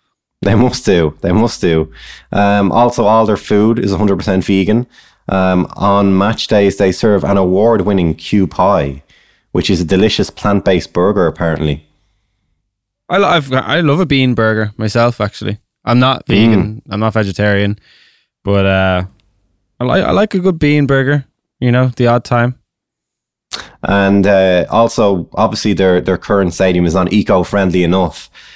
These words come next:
Speaker 1: So they have plans to build what they call Eco Park,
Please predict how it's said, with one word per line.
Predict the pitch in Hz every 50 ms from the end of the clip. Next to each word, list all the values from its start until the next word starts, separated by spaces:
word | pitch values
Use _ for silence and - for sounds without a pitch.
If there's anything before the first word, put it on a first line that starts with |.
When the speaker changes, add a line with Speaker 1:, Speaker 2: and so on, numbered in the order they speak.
| _ _
Speaker 1:
So | - - 98 90
they | 90 92
have | 92 107 98 - -
plans | - - 107 101 101 101 101 98 -
to | - -
build | 87 98 95 90 85
what | 95 92 87
they | - 95 95 98
call | - - 95 90 87 -
Eco | - 104 92 - 101 85 78
Park, | 73 - 90 87 92 98 107 - - - -